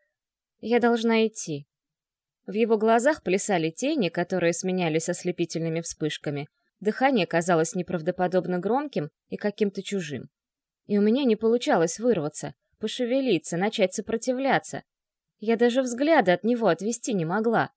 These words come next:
Что происходит? Зачем? Зачем я тут? Зачем я не сбежала, пока был шанс? «Какое идти, если ты заболела?» — вкрадчиво осведомился мастер.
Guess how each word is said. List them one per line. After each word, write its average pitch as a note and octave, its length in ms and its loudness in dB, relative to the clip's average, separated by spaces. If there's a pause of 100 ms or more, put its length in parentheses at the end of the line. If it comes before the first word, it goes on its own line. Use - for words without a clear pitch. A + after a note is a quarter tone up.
(720)
Что - 240 -8
происходит? C4 720 -2 (920)
Зачем? G3+ 640 -4 (840)
Зачем C4 480 0
я G3+ 180 0
тут? F#3+ 260 -4 (580)
Зачем C4 340 0
я C4 140 2
не B3 100 2
сбежала, B3 520 2
пока A3 280 0
был G#3+ 200 0
шанс? F#3 540 -2 (840)
«Какое D4 500 0
идти, G4 300 -2
если G#3 260 0
ты B3 140 -2
заболела?» — B3 720 0 (460)
вкрадчиво G#3+ 580 -2
осведомился E3 680 -2
мастер. C3 460 -8